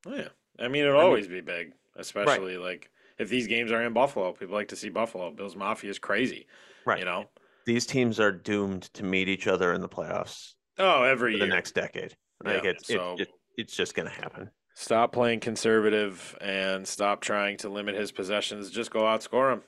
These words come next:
Speaker 1: and then we
Speaker 2: Yep.
Speaker 1: won't have this problem. It's
Speaker 2: You
Speaker 1: my
Speaker 2: wanna
Speaker 1: last
Speaker 2: be
Speaker 1: thing
Speaker 2: the
Speaker 1: I'm saying on it.
Speaker 2: Be the best, beat the best.
Speaker 1: Yep.
Speaker 2: All right. Uh, as always, you can follow us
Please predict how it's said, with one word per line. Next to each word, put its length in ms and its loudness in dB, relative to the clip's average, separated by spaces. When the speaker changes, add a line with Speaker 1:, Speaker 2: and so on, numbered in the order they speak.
Speaker 1:
and 100 -14
then 120 -8
we 80 -6
Speaker 2:
Yep. 80 2
Speaker 1:
won't 100 2
have 160 -2
this 140 -4
problem. 320 0
It's 100 -14
Speaker 2:
You 60 4
Speaker 1:
my 60 6
Speaker 2:
wanna 80 4
Speaker 1:
last 80 4
Speaker 2:
be 100 8
Speaker 1:
thing 100 2
Speaker 2:
the 60 -2
Speaker 1:
I'm 80 -10
saying 240 -6
on 140 -6
it. 60 -16
Speaker 2:
Be 140 6
the 100 4
best, 400 4
beat 180 2
the 80 -6
best. 400 -4
Speaker 1:
Yep. 240 0
Speaker 2:
All 60 -6
right. 360 2
Uh, 480 4
as 220 6
always, 360 10
you 80 0
can 180 0
follow 460 4
us 400 -2